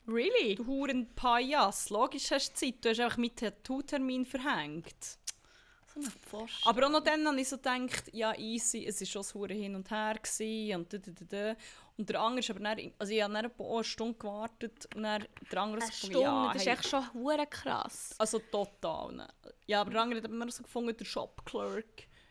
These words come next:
Speaker 2: hey, ja, ich habe ihm jetzt geschrieben, er hat gesagt, er käme gleich,
Speaker 1: Mhm.
Speaker 2: ähm, ja. Und dann habe ich wie auch gleichzeitig fast ein Mail vom Tattoo-Artist bekommen, wo er so schreibt, ah, sorry, bin zu spät,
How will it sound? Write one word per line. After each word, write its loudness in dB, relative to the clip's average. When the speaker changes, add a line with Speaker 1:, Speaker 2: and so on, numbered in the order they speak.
Speaker 2:
hey, -4
ja, 0
ich -2
habe -4
ihm -4
jetzt -6
geschrieben, -2
er 0
hat -4
gesagt, -4
er -4
käme 0
gleich, -4
Speaker 1:
Mhm. -2
Speaker 2:
ähm, -4
ja. -4
Und -2
dann 6
habe -4
ich -6
wie -2
auch -2
gleichzeitig -4
fast -2
ein -6
Mail 0
vom -6
Tattoo-Artist -4
bekommen, -2
wo -4
er -4
so -6
schreibt, -6
ah, 8
sorry, 2
bin 0
zu -2
spät, 8